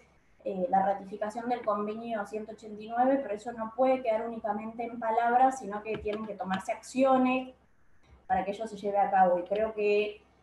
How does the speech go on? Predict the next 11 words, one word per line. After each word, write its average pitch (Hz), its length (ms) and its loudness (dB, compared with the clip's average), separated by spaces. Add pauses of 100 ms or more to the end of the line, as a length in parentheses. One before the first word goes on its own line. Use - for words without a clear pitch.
(140)
eh, 185 380 -2
el 190 80 -2
Ministerio 208 560 -4
tiene 208 200 -4
la 190 180 -2
firma, 220 560 -6
la 190 180 -2
firme 220 260 -10
convicción 190 680 -2
de 185 60 2
hacerlo. 170 520 -4